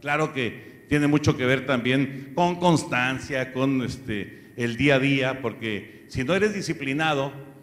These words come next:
eh, difícilmente lo vas a, va-, vas a tener, este, éxito, ¿no? Hay, hay muchas, muchos factores secundarios, pero yo creo que lo principal, sin duda, es que te apasione y que realmente te divierta lo que estás haciendo, ¿no?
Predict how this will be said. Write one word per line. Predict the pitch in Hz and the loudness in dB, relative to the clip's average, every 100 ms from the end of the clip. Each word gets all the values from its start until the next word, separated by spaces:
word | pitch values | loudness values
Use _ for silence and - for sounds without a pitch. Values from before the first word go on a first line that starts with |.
| - - 113 | -20 -16 -10
eh, | 110 107 | -8 -6
difícilmente | 120 147 143 147 139 139 135 | -2 0 0 0 0 0 -2
lo | 120 | 0
vas | 123 117 117 | 0 0 -2
a, | 104 95 90 87 87 95 | -2 -2 -4 -6 -10 -12
va-, | 113 | -12
vas | - 120 120 | -6 -4 -4
a | 107 | -4
tener, | 101 110 101 | -4 -2 -2
este, | 85 - 92 80 78 78 - - _ _ - | -4 -10 -12 -10 -12 -16 -18 -20 _ _ -2
éxito, | 175 - 120 - 95 | -2 0 -4 -4 -6
¿no? | 123 139 147 165 | -4 -4 -4 -2
Hay, | 185 165 160 | -2 -2 -2
hay | 170 | 0
muchas, | 190 - 180 - - - - | 0 2 2 2 -12 -16 -6
muchos | 139 185 - | -2 0 0
factores | 131 - 165 160 | -2 0 0 0
secundarios, | 135 - 117 120 143 117 101 85 - - - - | -4 -6 -10 -4 -4 -4 -8 -10 -18 -20 -20 -4
pero | 123 123 | 0 2
yo | 151 | 2
creo | 175 | 2
que | 170 | 2
lo | 151 | 2
principal, | 131 117 123 147 135 | 0 -2 -2 -2 0
sin | 147 | -2
duda, | 135 139 127 | 0 2 2
es | 127 | 0
que | - | -4
te | 131 117 | -6 -6
apasione | 113 104 127 143 | -6 -4 0 0
y | 151 | 0
que | 120 - - | -6 -10 -2
realmente | 147 143 143 143 | 0 2 0 -2
te | 143 117 | -2 0
divierta | 110 120 117 120 | 2 2 0 -2
lo | 104 | -4
que | - | -6
estás | 104 90 | -12 -14
haciendo, | - 92 82 73 | -14 -14 -14 -18
¿no? | 80 | -20